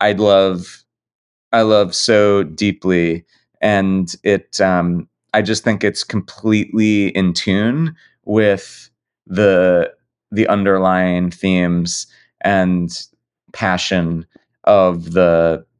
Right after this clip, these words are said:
of the song itself. And now when I, whenever I hear the song, whenever, whenever I play the song, I hear that arrangement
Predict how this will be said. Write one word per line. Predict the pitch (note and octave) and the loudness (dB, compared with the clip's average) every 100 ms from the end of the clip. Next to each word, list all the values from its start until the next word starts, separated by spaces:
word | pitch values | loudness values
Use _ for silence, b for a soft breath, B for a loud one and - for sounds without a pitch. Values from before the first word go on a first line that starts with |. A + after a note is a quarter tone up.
| - | -2
of | A2 F#2+ | 0 0
the | F#2+ | -2
song | - F#2 F2 E2 | 0 0 0 -2
itself. | - E2+ B1 - | -2 0 0 -2
And | G#2+ | -2
now | G2+ F#2+ G2 | 0 0 0
when | F#2+ | 0
I, | F2+ F2 E2+ - | 0 0 -2 -4
whenever | A2+ G#2 G2+ | -2 0 0
I | F#2+ | 0
hear | F#2 C#3+ | 0 -2
the | C#3 | -2
song, | B2 G2+ F#2+ | -2 -2 -2
whenever, | G2+ F#2+ - | -2 -4 -6
whenever | G#2+ G#2 F#2+ | -4 0 0
I | |
play | F2+ - G2+ | -2 -2 -2
the | F#2+ | 0
song, | F#2+ F#2 | 0 0
I | F2+ | 0
hear | F2+ G#2+ G2+ F#2+ F2+ E2+ - | -2 0 2 2 0 -2 -2
that | G2 F2 | 0 0
arrangement | F2 E2 E2 E2 C#2 | 0 -2 -4 -8 -10